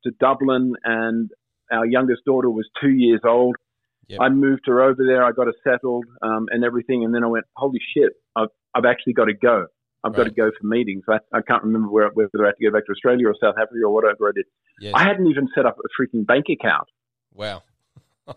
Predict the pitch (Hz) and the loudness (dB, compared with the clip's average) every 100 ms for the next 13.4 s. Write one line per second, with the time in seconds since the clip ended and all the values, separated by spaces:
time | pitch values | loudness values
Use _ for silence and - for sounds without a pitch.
0 | - 127 107 160 151 - 160 151 - 135 | -4 -2 0 -2 -2 0 -2 -2 -8 -2
1 | 156 151 139 170 165 - - _ _ - | 0 0 2 2 2 -4 -12 _ _ -2
2 | 143 151 - 147 135 151 175 175 156 143 | 0 0 0 -2 0 0 0 -4 -2 0
3 | 135 123 117 120 113 - 120 117 113 113 | 0 -2 -4 -10 -10 -10 -8 -4 -4 -2
4 | 113 113 110 110 - 107 127 151 143 135 | -2 -4 -6 -8 -8 -2 -2 0 -2 -2
5 | 135 139 185 240 _ _ _ _ 120 117 | 0 0 -2 -6 _ _ _ _ -6 -2
6 | 117 139 - 120 135 190 _ 123 123 120 | 0 0 -2 -4 -4 -6 _ -4 -2 0
7 | 120 120 - - 139 139 - 101 98 117 | 0 -2 -6 -4 0 0 0 0 0 -2
8 | - _ _ 123 113 113 - 127 113 110 | -4 _ _ -4 -2 -4 0 2 2 0
9 | - 120 143 151 143 123 120 117 110 107 | -4 -2 0 0 -2 0 0 0 -2 -2
10 | 117 113 - _ _ _ _ 107 113 113 | 2 2 0 _ _ _ _ -2 0 0
11 | 113 117 117 120 - 127 120 117 117 117 | -2 -2 -2 -2 0 2 4 2 2 0
12 | 113 123 123 127 113 - 127 120 117 117 | 2 0 0 -2 -2 0 0 2 -2 -2
13 | 127 117 117 110 | -2 0 0 -4